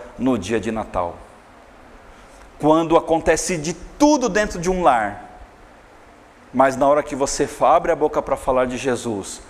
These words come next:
o coração das pessoas murcham. Pessoas saem de lado. Pessoas ficam distantes. Pessoas saem do ambiente. Pessoas desviam o olhar. Pessoas colocam um fone para não ouvir.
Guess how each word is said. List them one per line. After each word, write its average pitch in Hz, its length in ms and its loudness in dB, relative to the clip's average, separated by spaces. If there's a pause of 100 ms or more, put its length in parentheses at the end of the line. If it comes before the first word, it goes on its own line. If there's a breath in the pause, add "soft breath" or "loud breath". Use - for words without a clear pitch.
(180 loud breath)
o - 80 -8
coração 120 460 -2
das 113 160 -8
pessoas 107 480 -8
murcham. 104 500 -8 (1600 loud breath)
Pessoas 139 460 0
saem 139 540 0
de 123 120 -4
lado. 101 380 -2 (960 loud breath)
Pessoas 131 500 0
ficam 135 480 -4
distantes. 113 840 -8 (320 loud breath)
Pessoas 147 400 -2
saem 160 480 0
do 143 220 -2
ambiente. 120 680 -6 (680 loud breath)
Pessoas 156 400 2
desviam 156 680 -4
o 165 200 0
olhar. 117 420 -2 (800 loud breath)
Pessoas 151 440 0
colocam 165 600 2
um 151 100 -4
fone 151 380 -2
para 131 300 0
não 131 220 -2
ouvir. 104 340 -6